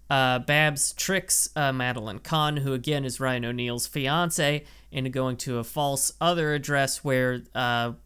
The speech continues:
the guy working for the front desk clerk is exchanging the bag that he thinks is full of jewels but isn't,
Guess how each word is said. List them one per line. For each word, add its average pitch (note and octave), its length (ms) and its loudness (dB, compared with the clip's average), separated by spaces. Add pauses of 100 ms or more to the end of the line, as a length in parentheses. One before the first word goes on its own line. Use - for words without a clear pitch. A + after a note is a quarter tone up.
the C3+ 140 -2
guy D3 420 2
working C#3+ 400 -2
for C#3 160 -6
the B2 80 -4
front D3+ 340 -2
desk C#3 280 0
clerk C#3 320 -2
is B2 120 -4
exchanging C#3+ 600 -2
the B2 60 -4
bag B2+ 300 2
that F#2+ 140 -10
he B3+ 160 -4
thinks D#3+ 280 -2
is C3 120 -10
full C#3+ 260 -4
of C3 80 -6
jewels B2+ 400 -4
but B2 220 -6
isn't, D3+ 420 0